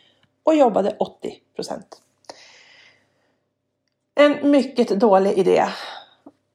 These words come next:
Med allt det där i bagaget, med allt som hade hänt.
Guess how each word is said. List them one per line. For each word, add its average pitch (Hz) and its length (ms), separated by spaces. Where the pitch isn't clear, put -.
Med 233 140
allt 254 220
det 226 60
där 214 160
i 196 60
bagaget, 240 880
med 226 120
allt 220 200
som 214 120
hade 190 140
hänt. 226 720